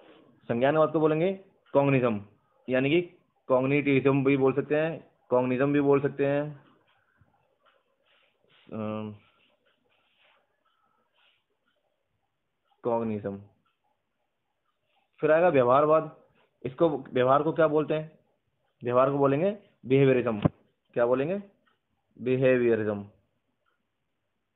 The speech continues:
फिर आएगा समग्रवाद, यानी कि इसको बोलेंगे गेस्टाल्ट, जो सब कुछ इकट्ठा करेगा।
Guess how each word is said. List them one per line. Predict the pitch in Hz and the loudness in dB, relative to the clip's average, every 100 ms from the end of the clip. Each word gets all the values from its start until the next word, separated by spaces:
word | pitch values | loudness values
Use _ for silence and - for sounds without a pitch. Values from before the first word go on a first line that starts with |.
| _ _ _ _ _ _ _ _ _ _ _ _ _ _ _ _ _ _ _ _ _ _ _ _ - - - - - | _ _ _ _ _ _ _ _ _ _ _ _ _ _ _ _ _ _ _ _ _ _ _ _ -20 -20 -20 -12 -2
फिर | 156 | 0
आएगा | 160 | 2
समग्रवाद, | 170 151 151 160 165 165 - _ _ | 0 0 2 2 0 -2 -16 _ _
यानी | 131 135 143 | -2 0 2
कि | 165 196 - _ - | 0 -2 -6 _ -20
इसको | - 151 | -4 0
बोलेंगे | 147 151 170 | 2 0 -2
गेस्टाल्ट, | 120 117 - 127 135 151 151 - _ _ _ _ _ _ _ _ _ _ | 0 -2 0 2 2 0 -6 -20 _ _ _ _ _ _ _ _ _ _
जो | 127 | -6
सब | 127 117 | -4 -6
कुछ | - 143 | -6 -6
इकट्ठा | 139 135 123 | -6 -4 -2
करेगा। | 139 143 139 151 160 - | 0 0 0 -2 -4 -14